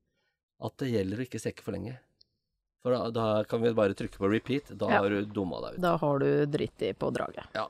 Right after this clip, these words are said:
Speaker 1: og, og, og den, eh, rådyrlåret som vi, som Sjur stekte på hytta, at han, han hadde den bare inne i vedovnen.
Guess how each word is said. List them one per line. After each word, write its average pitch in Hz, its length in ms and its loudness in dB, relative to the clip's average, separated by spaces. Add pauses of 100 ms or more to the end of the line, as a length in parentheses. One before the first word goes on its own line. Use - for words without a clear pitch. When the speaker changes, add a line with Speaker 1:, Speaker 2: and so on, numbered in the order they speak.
(100)
Speaker 1:
og, 165 180 4 (140)
og, - 160 2 (320)
og 175 180 6 (220)
den, 160 380 4 (160)
eh, 170 600 4 (200)
rådyrlåret 156 640 6
som 185 180 0
vi, 165 400 -4 (1120)
som 175 180 2
Sjur 196 560 0 (320)
stekte - 880 -2 (160)
på - 180 -2
hytta, 175 280 -6
at 185 60 -8
han, 160 180 2 (400)
han 175 180 0
hadde 131 220 0
den 123 100 -4
bare 147 220 4
inne 120 420 2
i 131 40 2
vedovnen. 123 680 0